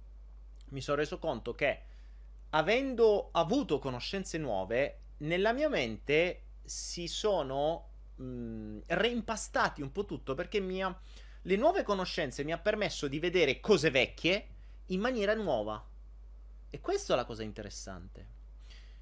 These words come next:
Ricordate, voi potete vedere solo ciò che conoscete. What the Bleep dice questo.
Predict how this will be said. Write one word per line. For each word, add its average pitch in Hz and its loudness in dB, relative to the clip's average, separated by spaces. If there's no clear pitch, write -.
Ricordate, 226 6
voi 277 0
potete 180 0
vedere 185 2
solo 208 -2
ciò 196 -2
che 185 -6
conoscete. 147 0
What 226 12
the 190 6
Bleep 180 -2
dice 104 -6
questo. - -6